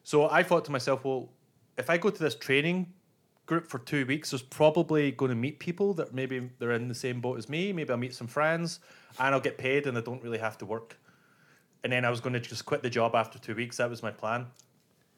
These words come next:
And then I get to this place, and there's, like, like, yeah, it was,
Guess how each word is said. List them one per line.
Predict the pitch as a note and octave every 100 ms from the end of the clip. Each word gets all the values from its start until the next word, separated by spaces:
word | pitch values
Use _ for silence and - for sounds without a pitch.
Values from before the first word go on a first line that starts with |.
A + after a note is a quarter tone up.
| _ - -
And | B2
then | C3
I |
get | B2 E3
to | D#3
this | B2+ A#2+
place, | B2 B2
and | B2
there's, | A#2 G#2+
like, | G#2 E2+ - _ _ _ _ - _ _ _ _ _
like, | G#2+ G2+ - - _
yeah, | A#2+ G2
it | A#2+
was, | B2+ A#2 -